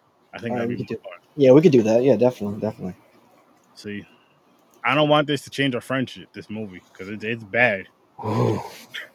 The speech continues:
Speaker 2: <laughs> I've seen bad movies, though, so
Speaker 1: This is bad. So I'll
Speaker 2: And
Speaker 1: put it
Speaker 2: wha-
Speaker 1: to you guys like this. If, if after the, in the con, what is it, August twenty-fourth, twenty-fifth, twenty-sixth, right?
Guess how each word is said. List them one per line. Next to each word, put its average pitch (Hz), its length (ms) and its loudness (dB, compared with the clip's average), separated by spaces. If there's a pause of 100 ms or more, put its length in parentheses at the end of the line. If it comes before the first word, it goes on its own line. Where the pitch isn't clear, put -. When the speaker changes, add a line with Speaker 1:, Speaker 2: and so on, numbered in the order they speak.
(100)
Speaker 2:
<laughs> - 720 0
I've 196 240 8
seen 233 320 8
bad 202 240 12
movies, 196 400 8
though, 101 360 2
so 123 540 2 (180)
Speaker 1:
This 123 120 -6
is 104 60 -10
bad. 110 360 -4
So - 160 -2
I'll 123 100 0
Speaker 2:
And 139 80 -2
Speaker 1:
put 180 120 6
it - 40 6
Speaker 2:
wha- 156 60 8
Speaker 1:
to 175 60 4
you 180 80 0
guys 175 160 2
like 160 160 -4
this. 151 200 0
If, 120 160 -6 (120)
if 135 240 -8
after 156 460 -2
the, 131 280 -6
in 123 100 -4
the 127 100 -4
con, 160 520 -6 (300)
what 113 120 -16
is 113 140 -16
it, 92 120 -12
August 127 280 -10
twenty-fourth, 127 580 -12
twenty-fifth, 123 440 -12
twenty-sixth, 120 500 -10
right? 104 160 -14